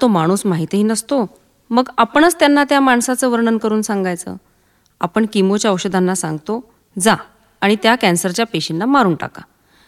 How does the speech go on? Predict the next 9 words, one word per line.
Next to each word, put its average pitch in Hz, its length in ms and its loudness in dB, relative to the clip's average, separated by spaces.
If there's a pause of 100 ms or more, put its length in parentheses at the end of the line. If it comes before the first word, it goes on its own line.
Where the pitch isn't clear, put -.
(220)
ते 285 60 2
म्हणतात, 285 340 4 (100)
"कशा 330 220 2
असतात 302 320 2
त्या 262 80 4
पेशी?" 226 400 -2 (600)
मग 208 140 0
आपण 208 260 0
म्हणतो, 202 480 0